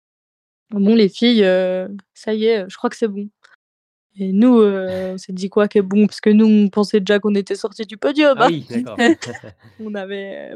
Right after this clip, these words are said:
Speaker 1: pas trop pensé que, voilà, que c'était encore possible. Et il est venu une demi-heure après, donc, euh.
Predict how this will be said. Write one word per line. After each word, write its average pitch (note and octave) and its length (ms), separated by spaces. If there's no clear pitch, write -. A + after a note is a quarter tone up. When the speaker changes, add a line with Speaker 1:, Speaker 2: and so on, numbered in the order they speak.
Speaker 1:
pas G3+ 220
trop - 280
pensé A3 680
que, F#3+ 300
voilà, G3+ 420
que - 80
c'était - 240
encore G3 280
possible. G#3+ 460
Et F3 100
il F#3 120
est F3+ 40
venu G3 160
une G3 100
demi-heure F#3+ 320
après, A#3+ 320
donc, F#3+ 200
euh. F#3 100